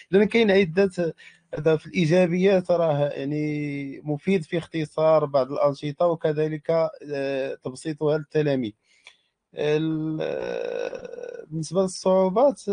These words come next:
يعني غتكون غير صعوبات في الأولى، ف-، ف-، لأن أغلب التلاميذ، آه، خصوصًا مثل، آه، اللي ما عندوش بزاف دراية بهاد الو-،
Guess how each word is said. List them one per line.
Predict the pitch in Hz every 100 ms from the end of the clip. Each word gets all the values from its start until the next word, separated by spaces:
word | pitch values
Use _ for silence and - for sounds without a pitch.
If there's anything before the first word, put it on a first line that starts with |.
| - _ _ _ _ _ _
يعني | - 190 214 202 196
غتكون | 196 - 202
غير | 196
صعوبات | 196 185 185 185
في | 185
الأولى، | 180 175 175 175
ف-، | 165 170 156 156 151 -
ف-، | 156 143 131 131 147
لأن | 151 156 156
أغلب | 151 147 151 147
التلاميذ، | - 147 151 143 143 135
آه، | 135 135 123 127
خصوصًا | - - 143
مثل، | 135 135 131
آه، | 120 90 78 82 - _ _ _ _ 151
اللي | 151
ما | 160 143
عندوش | 139 160 143
بزاف | 131 123 147 143
دراية | 131 139 139 143
بهاد | 135 139 135
الو-، | 139 135 135